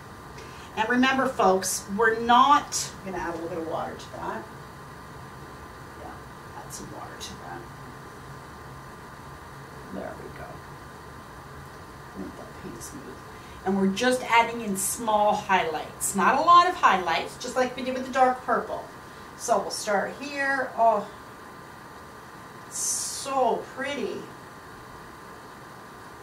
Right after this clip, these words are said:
And just add in those magenta highlights.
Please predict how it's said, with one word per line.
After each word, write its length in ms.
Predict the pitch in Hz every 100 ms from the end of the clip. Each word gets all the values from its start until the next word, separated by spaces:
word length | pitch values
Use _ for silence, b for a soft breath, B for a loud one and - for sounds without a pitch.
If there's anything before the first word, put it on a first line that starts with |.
| - - -
And 580 | 233 247 247 247 247 196
just 760 | 208 208 202 - - - - - - - - - - - - - - - - - -
add 180 | 196 190
in 280 | 185 175 170
those 600 | 160 151 147 143 - - - - - - - - - - - - - - - - -
magenta 460 | 185 - 175 160 165
highlights. 880 | - 147 139 131 - - - - -